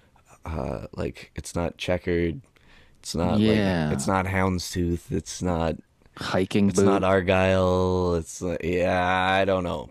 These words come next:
Speaker 1: But I like that style of lace. Uh, 'cause
Speaker 2: Yeah,
Speaker 1: they
Speaker 2: they
Speaker 1: throw it
Speaker 2: got
Speaker 1: in
Speaker 2: the
Speaker 1: with
Speaker 2: little
Speaker 1: the
Speaker 2: racing stripes on 'em.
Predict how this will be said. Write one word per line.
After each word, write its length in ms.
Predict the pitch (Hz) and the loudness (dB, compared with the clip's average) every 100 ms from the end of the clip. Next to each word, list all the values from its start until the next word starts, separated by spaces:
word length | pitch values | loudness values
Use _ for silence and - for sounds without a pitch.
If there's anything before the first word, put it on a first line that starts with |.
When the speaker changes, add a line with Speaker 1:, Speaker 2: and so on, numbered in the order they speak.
| - | -2
Speaker 1:
But 120 | 98 | 0
I 120 | 87 | 0
like 240 | 107 113 120 | 2 2 2
that 180 | 113 98 | 0 0
style 380 | - 98 95 | 0 2 4
of 80 | 87 | 2
lace. 360 | 85 82 - - - - - - - - | 0 -4 -6 -16 -18 -20 -20 -20 -20 -12
Uh, 160 | 82 80 | -8 -4
'cause 120 | 95 | 0
Speaker 2:
Yeah, 180 | 107 90 | 2 2
Speaker 1:
they 60 | |
Speaker 2:
they 20 | |
Speaker 1:
throw 0 | |
it 40 | 85 | 0
Speaker 2:
got 60 | 95 | 0
Speaker 1:
in 40 | |
Speaker 2:
the 60 | 82 | 0
Speaker 1:
with 40 | |
Speaker 2:
little 140 | 95 85 | 0 0
Speaker 1:
the 60 | |
Speaker 2:
racing 380 | 71 90 - 113 | 0 -2 0 0
stripes 440 | - - 98 - 101 | 0 -2 -2 -2 -2
on 220 | 95 95 | 0 0
'em. 220 | 95 101 | -2 -6